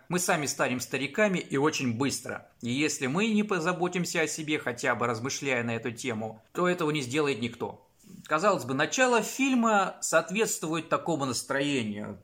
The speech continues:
Если отбросить кадр "Дикой погони", который явно захваченный из финала, является здесь чем-то вроде кликбейта, который должен удерживать зрительский интерес,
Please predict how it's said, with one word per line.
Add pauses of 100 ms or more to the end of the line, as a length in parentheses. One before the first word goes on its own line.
Если
отбросить
кадр
"Дикой
погони",
который
явно
захваченный
из
финала,
является
здесь
чем-то
вроде (340)
кликбейта,
который
должен (100)
удерживать
зрительский
интерес,